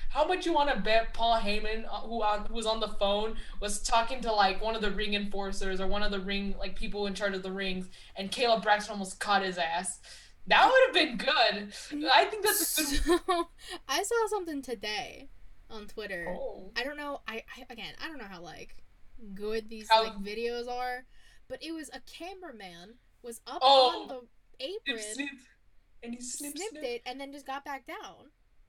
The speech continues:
Speaker 2: And then the lights
Speaker 1: Plot
Speaker 2: came
Speaker 1: twist,
Speaker 2: back
Speaker 1: it's
Speaker 2: on.
Speaker 1: one of the Usos. Any-,
Speaker 2: No,
Speaker 1: but
Speaker 2: it
Speaker 1: yeah, I don't
Speaker 2: could've
Speaker 1: know.
Speaker 2: been.
Speaker 1: Yeah, I know, I know. I was just saying
Speaker 2: I,
Speaker 1: that.
Speaker 2: I, I, like, oh, I was almost like, "Yeah, it's a good idea," but I was like, "Wait a minute."
Speaker 1: <laughs> No, I was just kidding. But, um,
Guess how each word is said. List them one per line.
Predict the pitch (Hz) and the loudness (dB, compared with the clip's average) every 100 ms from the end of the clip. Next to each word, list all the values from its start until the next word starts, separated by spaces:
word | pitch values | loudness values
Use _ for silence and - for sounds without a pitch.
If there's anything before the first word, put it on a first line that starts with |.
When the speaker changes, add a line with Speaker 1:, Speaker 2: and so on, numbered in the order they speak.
| - | -12
Speaker 2:
And | 254 | -2
then | 269 | -2
the | 269 | -2
lights | 262 | 0
Speaker 1:
Plot | 285 226 | 4 4
Speaker 2:
came | 220 | 2
Speaker 1:
twist, | 202 | -4
Speaker 2:
back | 202 | -6
Speaker 1:
it's | |
Speaker 2:
on. | 220 | -6
Speaker 1:
one | 233 | -4
of | 214 | -4
the | 208 | -4
Usos. | 202 202 196 202 - - - - - - - - - - - - _ _ _ _ _ _ _ _ - - - - - - - - | -4 -6 -8 -10 -18 -20 -20 -20 -20 -20 -20 -20 -20 -20 -20 -20 _ _ _ _ _ _ _ _ -20 -20 -14 -14 -14 -16 -14 -4
Any-, | 269 320 254 | 2 2 2
Speaker 2:
No, | - | -2
Speaker 1:
but | 254 | 0
Speaker 2:
it | |
Speaker 1:
yeah, | 240 202 | 2 2
I | 240 | 2
don't | 226 | 0
Speaker 2:
could've | 180 | -2
Speaker 1:
know. | 190 | -8
Speaker 2:
been. | 185 233 _ _ _ _ _ _ - | -14 -18 _ _ _ _ _ _ 2
Speaker 1:
Yeah, | 254 | 4
I | 226 | 4
know, | 214 202 196 | 4 2 2
I | 208 208 | 4 2
know. | 190 | 2
I | 180 | 0
was | 202 196 | -2 -4
just | 185 | -8
saying | - 208 | -4 -2
Speaker 2:
I, | |
Speaker 1:
that. | 277 170 285 | -2 -4 -6
Speaker 2:
I, | 277 339 | -4 -4
I, | 392 | -4
like, | 370 339 | -8 -6
oh, | 262 277 | -8 -8
I | 269 | -12
was | 277 | -14
almost | 294 269 | -18 -18
like, | 226 - | -20 -18
"Yeah, | - | -18
it's | 403 | -16
a | 320 | -14
good | 349 339 | -12 -12
idea," | 330 262 | -12 -14
but | |
I | 233 | -18
was | 262 | -20
like, | - | -20
"Wait | 294 | -20
a | - | -20
minute." | 196 - - - - - | -20 -20 -20 -18 -18 -18
Speaker 1:
<laughs> | _ _ _ _ | _ _ _ _
No, | 233 277 214 | -2 2 2
I | 202 208 | 2 0
was | 220 | -2
just | - - | -10 -14
kidding. | 170 170 175 | -12 -12 -6
But, | 202 | 0
um, | 214 208 190 | 4 4 2